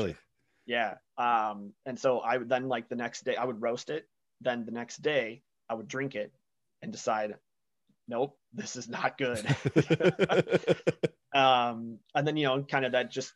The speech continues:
Speaker 2: you play around with that. So, like, at first I would go, go, like, the extremes. Like, so I would roast it really dark and then realize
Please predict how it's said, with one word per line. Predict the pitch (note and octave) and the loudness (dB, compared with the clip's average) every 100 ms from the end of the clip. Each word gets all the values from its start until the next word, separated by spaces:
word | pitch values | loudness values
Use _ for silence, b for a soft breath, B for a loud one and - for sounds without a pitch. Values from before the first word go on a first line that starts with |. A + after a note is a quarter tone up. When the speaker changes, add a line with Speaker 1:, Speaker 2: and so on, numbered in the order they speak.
| _ D3+ | _ -12
Speaker 2:
you | C#3+ | -8
play | - C#3 | 2 4
around | C3 C3 C#3+ | 6 4 0
with | G#2 | -2
that. | G2+ - | -8 -4
So, | A#2 | -4
like, | A2+ | -4
at | - - | -6 -2
first | D#3 - | -2 0
I | B2 | -2
would | A#2+ | -2
go, | B2+ B2 | -4 -2
go, | D3 B2+ | 0 0
like, | A#2 - | -2 -6
the | A2 | -10
extremes. | - - C3+ A2+ F#2+ - - | -8 -8 -8 -8 -14 -16 -12
Like, | A2 | -10
so | - | -6
I | A2 | -6
would | G#2+ G#2 | -6 -8
roast | A#2+ A#2+ - | -6 -6 -8
it | G2 D#3+ | -12 -12
really | E3+ E3+ | -6 -2
dark | D3+ D3 C#3 C#3 _ _ _ _ _ _ _ | 2 4 2 -2 _ _ _ _ _ _ _
and | C#3 C3+ | -4 0
then | B2+ B2+ B2 A#2+ A#2 A#2 - | 0 0 -4 -4 -6 -8 -6
realize | C3 B2+ B2 B2 A#2+ | 0 2 2 0 -4